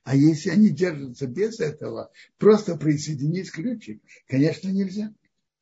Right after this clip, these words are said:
Если это необходимая часть подтяжек, и без этого он не может ими пользоваться, да? А если нет, то нет.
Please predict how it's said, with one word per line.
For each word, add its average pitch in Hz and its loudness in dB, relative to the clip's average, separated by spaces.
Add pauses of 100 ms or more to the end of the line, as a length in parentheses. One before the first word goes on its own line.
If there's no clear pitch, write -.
(3500)
Если 226 2
это 196 6
необходимая 151 0
часть - -12 (260)
подтяжек, 143 -2 (280)
и 175 -4
без 208 4
этого 147 2
он 156 2
не 156 4
может 165 4
ими 156 2
пользоваться, 147 -4 (160)
да? - -10 (500)
А 147 -6
если 147 0
нет, 117 -8
то 170 -18
нет. 208 -12